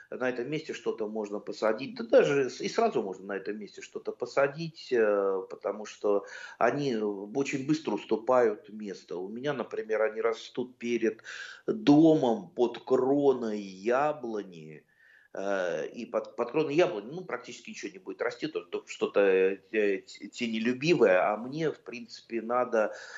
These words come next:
это место чем-то занять, потому что, ну, не так много места, то есть шесть соток, ну, а хочется всего-всего-всего, поэтому вот они под кроной,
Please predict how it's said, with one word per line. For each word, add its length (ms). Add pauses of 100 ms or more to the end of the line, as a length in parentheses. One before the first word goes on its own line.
(120)
это 200
место 340
чем-то 320
занять, 440
потому 260
что, 160
ну, 140
не 120
так 260
много 260
места, 920
то 60
есть 120
шесть 260
соток, 420
ну, 300 (440)
а 60
хочется 420
всего-всего-всего, 960
поэтому 460
вот 180
они 160
под 200
кроной, 580